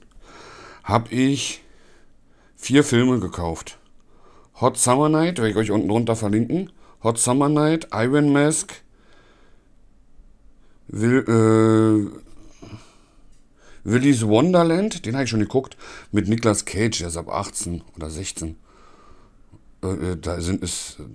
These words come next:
irgendwelche, mit irgendwelchen Horrorfiguren und so. Und, und er muss da putzen und, und, und ja, richtig krass, richtig cool gemacht. Also,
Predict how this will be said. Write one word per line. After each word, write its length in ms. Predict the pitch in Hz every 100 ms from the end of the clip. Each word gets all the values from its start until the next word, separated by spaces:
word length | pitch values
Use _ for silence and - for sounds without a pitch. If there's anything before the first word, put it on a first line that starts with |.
| -
irgendwelche, 340 | 90 95 85
mit 120 | 92
irgendwelchen 360 | 82 95 90 87
Horrorfiguren 720 | 104 131 123 95 95 104 123
und 160 | 110 107
so. 220 | 120 160 - - - -
Und, 280 | - 104 92
und 180 | 92 82
er 80 |
muss 160 | 95 101
da 100 | 98
putzen 540 | - 123 - 143 156
und, 240 | 139 107 101
und, 260 | 82 90
und 320 | - 87 85 80 - -
ja, 240 | 71 - - _ _ - - - -
richtig 300 | 98 98 92
krass, 300 | - 104 - -
richtig 240 | 120 156 -
cool 60 | 160
gemacht. 260 | 160 -
Also, 320 | 90 90 90